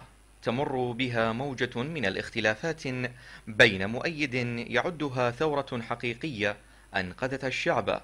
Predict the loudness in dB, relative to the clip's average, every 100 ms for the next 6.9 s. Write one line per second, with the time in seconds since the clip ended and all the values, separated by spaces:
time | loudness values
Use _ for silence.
0 | -8 -20 -10 -2 0 0 -2 -2 2 2
1 | 2 0 -2 0 0 2 0 2 2 2
2 | 2 2 2 -2 -2 -4 -2 -2 0 0
3 | 0 0 -2 -12 -20 -20 -20 -18 -12 6
4 | 8 8 6 6 4 4 2 0 0 -2
5 | -6 -6 2 2 2 -2 -2 0 0 2
6 | 2 0 -6 -6 -2 -2 0 0 0